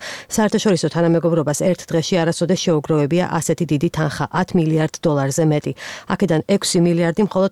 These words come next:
ორ ათას თექვსმეტ წელს უნდა გამოიყოს. კონფერენციის ფონი იყო სირიაში რუსეთის საჰაერო თავდასხმების გახშირება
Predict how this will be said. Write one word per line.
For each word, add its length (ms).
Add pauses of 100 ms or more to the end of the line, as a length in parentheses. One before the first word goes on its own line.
ორ 60 (100)
ათას 160
თექვსმეტ 420
წელს 220
უნდა 160
გამოიყოს. 460 (420)
კონფერენციის 560
ფონი 320
იყო 160
სირიაში 480
რუსეთის 440
საჰაერო 440
თავდასხმების 560
გახშირება 520